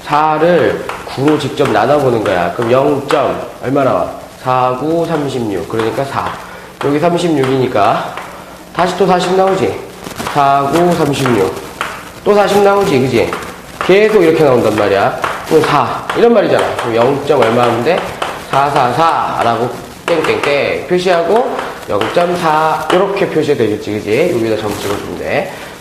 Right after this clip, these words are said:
두 번째 문제는 십오분의 팔. 그러면 십오분의 팔도 어떻게 해야 돼? "순환소수로 표시하시오"라고 얘기하면 팔을 얼마로 나누면 돼, 얘들아? 십오로 나누면 되겠지. 요건 지우자. 나누는 것들은 다시 이렇게 해보자. 십오분의 팔이라고 얘기하게 되면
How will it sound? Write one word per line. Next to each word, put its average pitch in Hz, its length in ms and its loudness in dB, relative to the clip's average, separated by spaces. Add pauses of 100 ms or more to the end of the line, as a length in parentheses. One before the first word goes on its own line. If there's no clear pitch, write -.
두 - 80 -2
번째 208 320 2
문제는 123 640 4 (400)
십오분의 190 540 2
팔. 156 460 2
그러면 143 240 4
십오분의 190 500 2
팔도 190 280 2
어떻게 139 260 0
해야 120 140 4
돼? 87 160 -2 (1120)
"순환소수로 190 580 2
표시하시오"라고 175 1000 4
얘기하면 135 720 2
팔을 240 320 2
얼마로 151 360 4
나누면 131 280 0
돼, 143 140 4
얘들아? 170 280 2 (200)
십오로 190 380 0
나누면 151 180 4
되겠지. 127 340 0
요건 131 240 2
지우자. 123 480 0
나누는 120 380 2
것들은 117 580 0
다시 117 160 -8 (140)
이렇게 87 180 -8
해보자. 90 220 -6 (1700)
십오분의 165 540 2
팔이라고 143 920 2
얘기하게 117 320 2
되면 120 380 0